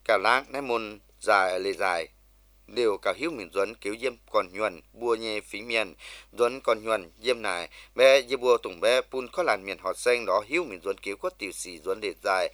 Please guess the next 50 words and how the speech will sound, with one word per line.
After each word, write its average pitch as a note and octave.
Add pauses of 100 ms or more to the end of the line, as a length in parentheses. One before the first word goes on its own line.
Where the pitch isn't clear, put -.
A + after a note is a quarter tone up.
(340)
diêm C#3
quý A2+
thư C2+
viện G2
họ F#2+
tòng, G2+
tùng F#2
hát C#3
quý G#2
internet, G#2+ (380)
mình A#2
quý A2
nhất D3
tỷ A2+
chuồng F#2
cháu C#3
cháu G2+
sâu, A#2+ (280)
như C3
bua B2+
tùng F#2+
bé B2+
lầu, F#2 (540)
rồi B2+
bảo A#2
hàng B2+
tàu G2+
bộ F#2+
thuốc F3
có F#3+
tiểu G#2+
sĩ F#2
đào G2
giáo, F#2+
ừ, G#2 (160)
quý G2
môn A2+
lề F#2 (100)
dài, F2 (100)
nhúa F#2
có F#3+
năm D3
tóng C3+ (100)
tề F#2+
Duấn G2+ (120)
quy-, G2+
lề G2+
dài F2
yên A#2+
bái, G2+